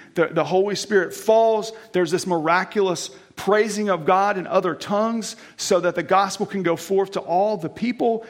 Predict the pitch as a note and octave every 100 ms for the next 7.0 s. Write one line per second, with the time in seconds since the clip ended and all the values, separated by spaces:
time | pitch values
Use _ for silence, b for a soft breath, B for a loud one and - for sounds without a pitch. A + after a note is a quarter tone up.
0 | B F3 G3 A#3 G3 F#3+ - A#3+ G#3+ G3+
1 | B3 B3 - B B B G#3 G#3 - G#3
2 | A#3 F#3+ G#3 A3 G#3+ - - - - _
3 | _ _ _ _ _ _ _ _ - G#3
4 | A3+ G3 A3 G#3+ F#3 A3 A3 G#3 A3 B3
5 | F3+ C3 - _ _ _ _ _ _ _
6 | _ _ _ b b - D3+ F3+ C3 -